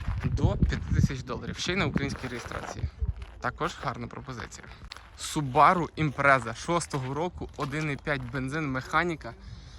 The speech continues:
сто двадцять чотири тисячі пробіг і ціна чотири дев'ятсот. Звісно ж, Subaru йдуть всі повнопривідні, але подивіться,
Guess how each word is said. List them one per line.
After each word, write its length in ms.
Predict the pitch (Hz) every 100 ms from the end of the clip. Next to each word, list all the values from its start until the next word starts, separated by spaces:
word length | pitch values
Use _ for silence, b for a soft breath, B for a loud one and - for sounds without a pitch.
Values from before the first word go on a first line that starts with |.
| B
сто 580 | - - - - 147 165 -
двадцять 640 | - 127 120 139 143 - -
чотири 480 | - - 143 135 127
тисячі 380 | 147 - -
пробіг 400 | 139 131 131 185 -
і 100 | -
ціна 400 | 170 - 143 175
чотири 320 | 180 - 165 151
дев'ятсот. 420 | 147 143 139 120 - B B B
Звісно 300 | - 156 -
ж, 280 | 127 - -
Subaru 280 | 151 147 127
йдуть 200 | 123 123
всі 180 | - 151
повнопривідні, 840 | 139 156 143 127 131 139 156 208
але 200 | 131 135
подивіться, 580 | 127 135 135 147 - 117